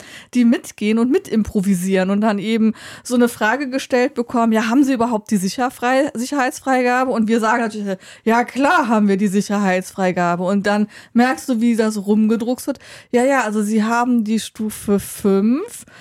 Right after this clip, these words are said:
Und dann kannst du dir natürlich überlegen, sag ich jetzt, „Ja, ich hab die Stufe fünf.“ Oder wie ich das gemacht habe, „Wie Stufe fünf? Nein, nein,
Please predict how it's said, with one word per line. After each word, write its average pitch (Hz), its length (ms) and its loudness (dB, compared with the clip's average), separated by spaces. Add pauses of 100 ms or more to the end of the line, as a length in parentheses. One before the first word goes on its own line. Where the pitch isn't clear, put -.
(180)
Und 247 100 0
dann 277 120 0
kannst 320 280 -4
du - 20 -6
dir 247 120 2
natürlich 226 280 0
überlegen, 220 480 0
sag 208 160 0
ich 208 80 -6
jetzt, 185 240 -6
„Ja, 185 240 -4
ich 220 140 -6
hab 165 140 -8
die 180 80 -6
Stufe 180 300 -6
fünf.“ 190 400 -2 (360)
Oder 302 200 0 (120)
wie 269 60 -2
ich 330 180 -6
das 320 220 -2
gemacht 185 340 -2
habe, 196 260 -2 (240)
„Wie 226 360 2
Stufe 196 440 -2
fünf? 170 340 -4
Nein, 175 200 0
nein, 202 360 0